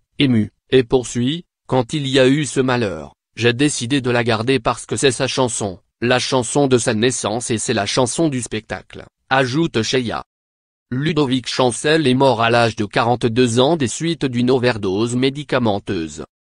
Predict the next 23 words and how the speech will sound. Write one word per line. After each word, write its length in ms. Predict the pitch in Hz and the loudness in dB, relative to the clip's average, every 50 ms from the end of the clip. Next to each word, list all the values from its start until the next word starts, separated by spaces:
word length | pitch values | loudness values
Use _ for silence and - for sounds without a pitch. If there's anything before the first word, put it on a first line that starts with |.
| _ _ _ _ | _ _ _ _
Pendant 340 | 135 127 123 117 131 131 127 | 0 2 4 4 4 4 4
des 140 | 117 113 113 | 2 0 0
décennies, 540 | 135 139 - - 147 139 127 117 101 - _ _ _ _ | 0 0 0 0 0 2 2 0 -2 -4 _ _ _ _
Sheila 460 | - - - 156 139 117 110 110 104 101 | -8 -4 -2 -2 0 2 2 2 2 0
et 40 | |
son 220 | 98 - 135 127 113 | -2 -2 -2 -2 -2
fils, 400 | - - 107 113 127 - - - - - _ _ _ | -2 -6 -8 -8 -8 -8 -8 -10 -10 -10 _ _ _
fruit 280 | - - - 170 165 143 | -14 -8 -6 -6 -4 -2
de 100 | 139 135 | -4 -4
son 220 | - - 139 131 | -2 -2 0 0
amour 380 | 127 123 117 113 107 110 110 - | 2 2 2 2 0 0 0 -2
pour 200 | - 131 117 - | -4 -6 -4 -4
son 240 | - 143 127 120 | -2 0 2 2
ex-mari 640 | 117 117 113 - - - - 151 139 117 104 110 113 113 | 2 2 0 0 -6 -6 -2 0 0 2 2 0 0 2
Ringo 480 | 131 139 135 123 127 131 135 135 131 | 2 0 2 4 4 4 4 2 2
Willy 360 | 120 131 135 127 127 131 120 | 0 -2 -2 -2 -2 -4 -4
Cat, 200 | - 113 90 - - _ - - - _ _ _ | -4 -4 -6 -6 -8 _ -18 -20 -20 _ _ _
s'étaient 340 | - - 131 117 117 127 117 | -4 -4 -4 0 0 0 0
déchirés 520 | 113 139 143 - - 156 143 117 107 104 | 2 0 0 0 -2 -2 0 0 2 2
à 100 | 107 110 | 0 0
travers 400 | - - 135 127 127 139 135 110 | 0 -2 0 2 2 2 2 4
médias 400 | 117 127 135 123 113 110 101 110 | 4 2 2 2 0 0 0 0
interposés. 720 | 113 123 117 117 139 120 - - 139 131 101 95 76 - | 0 -2 0 0 -2 -2 0 0 0 0 0 -2 -6 -8